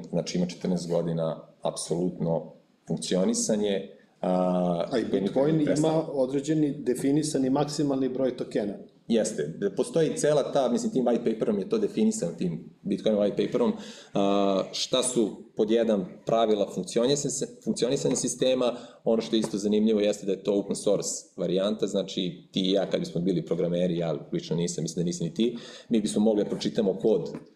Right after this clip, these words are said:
Speaker 1: koji je, koji stoji za Bitcoina i isto tako bi mogli da predlažemo promene.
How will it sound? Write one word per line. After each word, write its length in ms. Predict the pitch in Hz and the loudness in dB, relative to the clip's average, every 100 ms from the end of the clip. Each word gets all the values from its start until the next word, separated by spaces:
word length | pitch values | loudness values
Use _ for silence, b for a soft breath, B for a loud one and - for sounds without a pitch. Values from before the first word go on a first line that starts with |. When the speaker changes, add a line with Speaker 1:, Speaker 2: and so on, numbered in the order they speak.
| _ _ | _ _
Speaker 1:
koji 200 | - 90 | 0 2
je, 340 | 90 87 85 85 | 2 2 0 -2
koji 120 | 95 | -4
stoji 220 | 87 104 92 | -2 0 0
za 100 | 87 | 0
Bitcoina 580 | 90 - - 127 156 | -2 -2 0 2 2
i 120 | 151 151 | 2 0
isto 160 | 147 | 2
tako 200 | 143 135 | 0 0
bi 40 | 131 | 0
mogli 220 | 131 127 | 2 2
da 120 | 120 | 2
predlažemo 440 | 123 123 110 110 | 2 4 4 2
promene. 300 | - 98 78 | 2 0 0